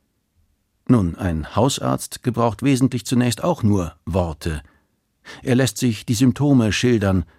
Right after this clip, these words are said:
fragt nach, erklärt und stellt eine Diagnose und sagt, was zu tun ist.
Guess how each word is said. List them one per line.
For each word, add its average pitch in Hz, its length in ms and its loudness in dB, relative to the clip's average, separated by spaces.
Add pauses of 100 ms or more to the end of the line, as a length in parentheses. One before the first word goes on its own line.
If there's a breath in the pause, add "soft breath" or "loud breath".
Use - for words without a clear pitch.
(140 soft breath)
fragt - 380 -10
nach, 110 380 0 (240)
erklärt 120 560 -2 (420 soft breath)
und 131 220 2
stellt 123 240 0
eine 139 220 2
Diagnose 139 760 2 (160)
und 120 300 2 (160)
sagt, 92 680 -4
was 101 280 -2
zu 135 100 0
tun 180 240 0
ist. 78 300 -8